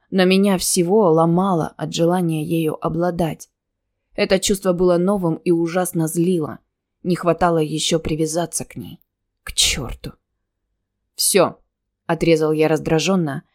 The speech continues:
и встал. «Прими ванну и ложись в постель». Я оказался у двери в считанные секунды, стараясь быстрее убраться от соблазна. В противном случае поцелуем крошка в этот раз не отделается. «Ты куда?»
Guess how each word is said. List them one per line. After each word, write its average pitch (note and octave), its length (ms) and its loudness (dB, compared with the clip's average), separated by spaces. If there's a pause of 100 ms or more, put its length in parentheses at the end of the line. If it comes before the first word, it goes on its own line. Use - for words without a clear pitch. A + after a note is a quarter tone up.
и G#3+ 120 -6
встал. - 500 -6 (600)
«Прими F#3 340 4
ванну E3+ 560 0
и F3 160 0
ложись E3 360 2
в - 80 -20
постель». - 560 -6 (760)
Я A3 320 4
оказался G3 560 0
у - 180 0
двери F3+ 380 2
в D#3+ 60 -10
считанные F#3 540 2
секунды, F#3 520 0
стараясь D#3 460 2
быстрее D#3 560 0
убраться D#3 560 -2
от D3 100 -6
соблазна. D#3 680 -2 (360)
В - 140 -20
противном D#3+ 560 2
случае F3+ 640 0 (260)
поцелуем G#3 640 4
крошка F#3 380 0
в E3 60 4
этот E3 240 2
раз E3 240 0
не E3+ 120 2
отделается. D#3+ 840 -4 (520)
«Ты A#3+ 100 -2
куда?» G#3 440 -4